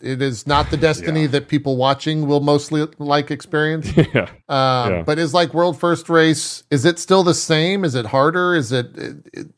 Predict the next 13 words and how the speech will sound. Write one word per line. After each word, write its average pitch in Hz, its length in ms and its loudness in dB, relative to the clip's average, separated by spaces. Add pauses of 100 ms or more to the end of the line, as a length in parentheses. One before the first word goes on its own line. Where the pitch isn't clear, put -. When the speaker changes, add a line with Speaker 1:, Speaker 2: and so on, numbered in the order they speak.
(220)
Speaker 1:
they've 160 340 4
delayed 156 800 0
the 139 120 2
time 147 580 0
after 123 340 0
launch, 120 480 0
right? 123 240 2
So - 80 -10
there's 117 180 -4
more 131 160 0
time 135 240 0
to 127 80 -2
grind 139 680 0